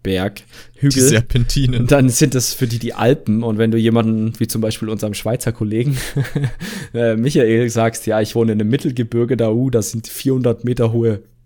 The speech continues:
Speaker 1: Berge", dann fängt er auch nur an zu lachen. Ähm, ja, aber in eso ist tatsächlich Sankre Tor ja eher so ein Dungeon-Ding, ne?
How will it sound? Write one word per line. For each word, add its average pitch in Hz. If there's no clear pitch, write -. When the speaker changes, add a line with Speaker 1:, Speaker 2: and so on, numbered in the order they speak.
Speaker 1:
Berge", 127
dann 104
fängt 120
er -
auch 120
nur -
an 104
zu -
lachen. 104
Ähm, 104
ja, -
aber -
in 135
eso 156
ist 147
tatsächlich 151
Sankre 123
Tor 131
ja 127
eher 113
so 113
ein 104
Dungeon-Ding, 147
ne? 123